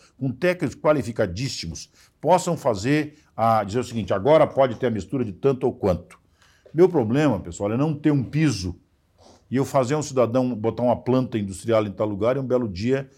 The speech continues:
chega outro governo e diz, "Não, agora eu não quero mais." E aí o que ele faz com a planta? O banco que vai financiar a planta vai perguntar isso também. Tem previsibilidade? Quer dizer, vocês vão continuar vendendo?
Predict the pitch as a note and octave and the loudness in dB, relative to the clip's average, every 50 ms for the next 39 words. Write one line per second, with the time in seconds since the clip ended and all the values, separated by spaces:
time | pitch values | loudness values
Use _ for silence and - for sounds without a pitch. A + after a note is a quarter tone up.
0 | _ _ _ - - C3 B2 A#2 A#2 A#2 A#2 A#2 A2+ G2+ E2+ F#2+ B2 C3 B2+ G2+ | _ _ _ -6 -4 -4 -2 0 -2 -2 -2 -6 -10 -8 -4 -2 -2 -2 -2 -6
1 | G2 A#2 B2+ G#2 F2 E2 G2+ A2+ B2 C3+ B2+ G2 - A2+ G2+ F2 E2 E2 D#2 C#2+ | -6 -4 -2 -2 -2 -2 -4 -4 -6 -6 -8 -6 -4 -4 -4 -4 -6 -6 -8 -10
2 | - - _ _ _ _ _ _ _ _ _ _ _ A#2 B2 C#3 C#3+ C#3+ D3 D#3 | -14 -20 _ _ _ _ _ _ _ _ _ _ _ 2 2 2 2 2 0 -4
3 | A2+ - - A2 G2+ - - E2 - D#2 D2 C#2 - _ - _ _ _ _ _ | -4 -2 -2 -2 -2 -2 -6 -8 -8 -10 -12 -12 -14 _ -20 _ _ _ _ _
4 | _ - C#3 A#2+ C#3 G3+ A3+ A3 - - C#3+ D3+ C#3+ - - A#2+ A2+ G#2+ G2+ - | _ -6 0 6 8 8 8 6 4 4 6 6 8 8 6 4 4 4 4 6
5 | - A2 F#2 - - A#2+ C#3+ C#3+ D3+ D3 D#3+ C#3+ E3 E3 D#3+ E3+ D#3+ C#3+ D#3+ D#3+ | 6 4 6 4 2 0 0 2 2 0 2 2 0 0 0 -2 0 2 2 2
6 | D3+ D3+ - G3 F3+ C#3 B2 B2 B2 - - _ _ _ _ _ _ _ - F#3 | 2 0 -4 -4 0 0 0 0 -2 -6 -14 _ _ _ _ _ _ _ 2 2
7 | G#3 G#3 E3+ - D#3 D#3 B2+ A#2+ A2+ G#2 G2+ G2 F#2+ F#2 F2 F2 C3+ D#3 D#3+ A#2+ | 2 2 2 2 0 0 0 0 -4 -6 -4 -2 -2 -2 2 2 4 4 2 0
8 | F#2+ - F2 C#2+ D#2 F2+ D2+ - G#2+ G#2 F2 B2 C#3 C#3 C3 B2 - - A#2+ A2+ | -4 -8 -10 -8 -6 -8 -8 -6 -8 -6 -4 -4 -4 -2 -4 -4 -4 -2 -2 -2
9 | G2+ F#2+ G2 F#2 F#2+ B2+ D3 D3 A#2+ F2 D2 | -2 -2 -4 -4 -2 -2 -2 -2 -4 -6 -10